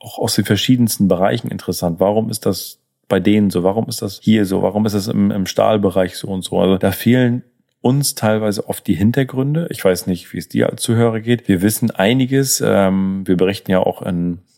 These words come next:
unserem Material-Newsletter einmal monatlich auch darüber. Packen wir übrigens auch in die Shownotes rein. Also wenn dich das interessiert, wie so die Materialpreise sich entwickeln, abonnier den Newsletter.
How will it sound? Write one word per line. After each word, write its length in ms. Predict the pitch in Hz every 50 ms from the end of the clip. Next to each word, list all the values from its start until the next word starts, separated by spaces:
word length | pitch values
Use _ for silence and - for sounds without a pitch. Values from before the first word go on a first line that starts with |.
| _ _ _ _ _ _ _ _ _
unserem 500 | - 90 80 76 85 78 76 78 78 76
Material-Newsletter 1200 | 85 90 - - - 87 80 80 85 92 98 98 101 107 107 - - - 104 101 113 110 110 107 -
einmal 220 | 98 92 92 87
monatlich 520 | 85 90 101 110 113 110 - 113 104 -
auch 100 | 107 98
darüber. 520 | - - 95 92 101 98 101 101 98 98 104
Packen 360 | 101 - - 95 - 95 87
wir 60 | 95
übrigens 320 | - - - 92 87 - -
auch 160 | - 110 -
in 80 | 113
die 60 | 104 95
Shownotes 420 | - - 104 98 98 95 - -
rein. 160 | 98 95 95
Also 160 | 92 87 85
wenn 100 | 85 87
dich 100 | 87 85
das 160 | - 92 90 92
interessiert, 560 | 87 - - - - - 107 101 101 - -
wie 100 | 92 90
so 160 | 87 90 90
die 160 | 85 90 87
Materialpreise 880 | 85 90 90 87 - - 90 87 90 98 101 98 - - 98 95 92 87
sich 220 | 87 90 90 - 90
entwickeln, 480 | 85 80 - 101 107 113 113 110 110 - - - - - - - - - _ _
abonnier 340 | 95 87 85 92 90 87 90
den 140 | 85 85 85
Newsletter. 580 | 87 95 101 - 107 104 101 104 101 101 104